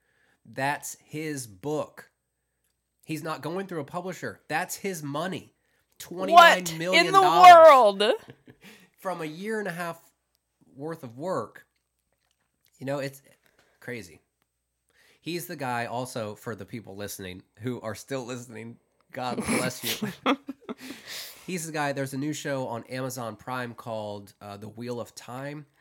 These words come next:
Speaker 1: It's a series written by Robert Jordan.
Speaker 2: Yes.
Speaker 1: Robert Jordan is, like, the man.
Speaker 2: My cousin is reading that right now.
Speaker 1: Okay. It's, and it's massive.
Speaker 2: Mm-hmm.
Speaker 1: I, twenty, thirty, I don't know how many books there are, but it's a lot of books. Uh,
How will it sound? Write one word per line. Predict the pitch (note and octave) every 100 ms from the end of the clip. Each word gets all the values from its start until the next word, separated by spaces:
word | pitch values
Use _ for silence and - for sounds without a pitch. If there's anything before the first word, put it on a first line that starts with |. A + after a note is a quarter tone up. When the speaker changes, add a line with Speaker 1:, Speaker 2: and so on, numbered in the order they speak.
| - -
Speaker 1:
It's | B2
a | A2
series | - C#3 A2+
written | A#2 A2
by | G#2+
Robert | G#2+ G#2+ G#2+ -
Jordan. | A#2 D3+ F3+ F#3+ - _ _
Speaker 2:
Yes. | E3+ E3+ D#3 B2
Speaker 1:
Robert | B2 A2
Jordan | G#2+ B2+ C3
is, | A#2 -
like, | - G2+ -
the | F#2+ G2+ C3 C#3
man. | B2+ C3 D3 G#2+ G2
Speaker 2:
My | F3
cousin | - G3 F3+ E3
is | D3+
reading | D3 D3 D3
that | -
right | - -
now. | G#2+
Speaker 1:
Okay. | C#3 G#2+ -
It's, | C3 C3+ C3+ C3
and | B2+
it's | B2+
massive. | B2+ C#3+ C3+ - - - _ _ _ -
Speaker 2:
Mm-hmm. | D#3 D3+ D3+ D3 _ -
Speaker 1:
I, | A#2 - -
twenty, | B2+ B2 A#2+ A#2+ - _ _ _
thirty, | A#2+ A#2 A2+ F#2+
I |
don't | B2+
know | A#2
how | G#2+ A#2+
many | A2+
books | F#2+ G#2 C3+ -
there | G#2 G2
are, | F#2+
but | G#2 -
it's | A#2 A#2
a |
lot | G#2 A#2+ B2
of | G2+ G#2
books. | A#2+ G2+ - - _ _ _ _ _ _ _ _ -
Uh, | G#2+ G#2